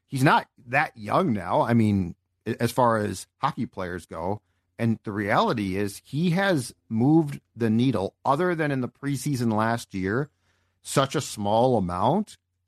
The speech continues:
that I think the time for, I think if he doesn't make the team or plays a very small role,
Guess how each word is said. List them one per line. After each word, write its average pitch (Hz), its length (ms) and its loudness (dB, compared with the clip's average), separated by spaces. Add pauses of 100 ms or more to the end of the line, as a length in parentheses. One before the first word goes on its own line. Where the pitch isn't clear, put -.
(140)
that 110 560 2 (680)
I 123 120 -2
think 160 280 -6
the 135 60 -14
time 135 340 -2
for, 110 400 0 (240)
I 131 100 4
think 214 220 2
if 233 80 0
he 202 100 0
doesn't 170 400 0
make 151 240 -2
the 117 100 -8
team 120 560 2
or 107 120 -4
plays 120 240 -2
a 117 80 0
very 123 320 0
small 117 340 0
role, 110 520 2